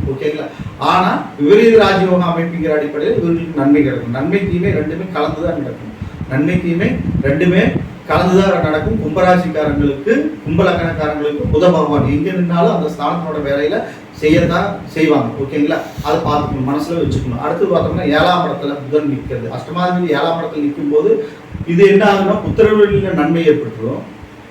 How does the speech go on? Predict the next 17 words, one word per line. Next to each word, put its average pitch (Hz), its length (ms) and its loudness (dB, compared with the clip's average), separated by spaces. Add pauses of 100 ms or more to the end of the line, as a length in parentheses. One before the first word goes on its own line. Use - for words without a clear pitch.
(160)
மனைவி 220 280 6
வழியில 180 280 6
பிரச்சனைகள் 139 520 0
ஏற்படும். 117 260 -6
மனைவி 156 240 -2
வழியில 180 300 -2
சண்டை 156 340 0
சச்சரவு, 160 320 -6
பிரச்சனை, 170 460 -6
போராட்டங்கள், 156 460 -2
பிரிவினைகள் 151 640 0
ஏற்பட்டுரும். - 380 -4 (300)
ஓகேங்களா? 151 460 4 (220)
இது 175 180 4
மாதிரி 202 240 4
எல்லாம் 185 240 2
வரும், 123 220 2